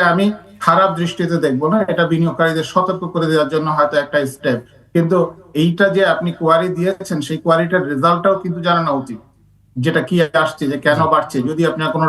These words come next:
Speaker 1: রেজাল্ট পেয়ে থাকেন। একই সঙ্গে আপনি যেটা বললেন যে অনেকগুলো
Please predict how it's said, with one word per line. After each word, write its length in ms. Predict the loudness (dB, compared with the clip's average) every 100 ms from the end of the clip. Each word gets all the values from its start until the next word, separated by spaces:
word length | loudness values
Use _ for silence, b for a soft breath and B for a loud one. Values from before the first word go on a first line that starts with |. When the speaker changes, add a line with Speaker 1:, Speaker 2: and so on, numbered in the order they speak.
| 2
Speaker 1:
রেজাল্ট 260 | 2 0 0
পেয়ে 180 | -2 -2
থাকেন। 200 | -6 -8 B B _ -2
একই 180 | 2 2
সঙ্গে 340 | 2 2 2 2 0
আপনি 140 | 0
যেটা 200 | 0 0 2 2
বললেন 240 | 2 0 -2 B -6
যে 60 | -2 2
অনেকগুলো 400 | 2 0 0 0